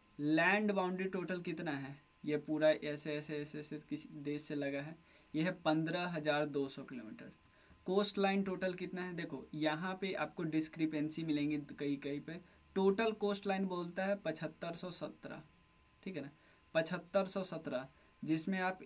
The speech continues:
इसको भी कौन गिनो, Plus अंडमान और निकोबार को, plus Lakshadweep को गिनो। तो अगर इसमें से, क्योंकि आपको पता है अंडमान और निकोबार ही उन्नीस सौ बावन किलोमीटर का लंबा length है,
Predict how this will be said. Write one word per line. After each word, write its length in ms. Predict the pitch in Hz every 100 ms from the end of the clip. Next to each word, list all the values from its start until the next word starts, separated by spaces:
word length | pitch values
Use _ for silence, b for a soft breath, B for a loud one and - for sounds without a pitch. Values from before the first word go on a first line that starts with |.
| -
इसको 360 | 160 160 185
भी 140 | 190 196
कौन 440 | 185 180 185 185 175 - - -
गिनो, 340 | 156 170 185 190 - - - - _ _ _ _ _ _ b b b -
Plus 360 | 196 202 214 208
अंडमान 520 | - 170 160 160 165
और 60 | 180
निकोबार 440 | 180 175 180 175
को, 120 | 175 208 - B -
plus 340 | 185 202 202 175
Lakshadweep 560 | 156 147 - 143 135
को 100 | -
गिनो। 300 | 127 127 147 156 b b
तो 60 | 196
अगर 400 | - 190 196 226
इसमें 440 | - 180 185 190
से, 160 | 196 170
क्योंकि 260 | 165 180 185
आपको 220 | 175 196
पता 240 | 190 190
है 80 | 196
अंडमान 460 | 165 160 156 160 175
और 60 |
निकोबार 420 | 170 160 160 151
ही 80 | 165
उन्नीस 300 | 170 156 156
सौ 100 | 170
बावन 380 | 143 135 135 151
किलोमीटर 540 | 156 147 139 135 139 147
का 120 | 156
लंबा 440 | 143 139 135 139 131
length 320 | 127 120
है, 100 | -